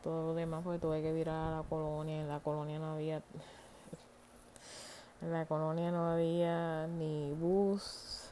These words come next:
ni tren. Y sa-, y sabía muy bien y claramente que no iba a conseguir trabajo también.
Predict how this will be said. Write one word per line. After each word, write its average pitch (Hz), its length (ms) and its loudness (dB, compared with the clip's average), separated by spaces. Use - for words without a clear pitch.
ni 151 720 0
tren. 180 560 2
Y 165 140 4
sa-, 156 380 6
y 165 180 2
sabía 160 500 4
muy 175 480 2
bien 165 360 4
y 156 60 2
claramente 156 640 2
que 156 80 2
no 156 80 2
iba 147 160 2
a 156 40 0
conseguir 170 420 0
trabajo 156 540 0
también. 160 420 0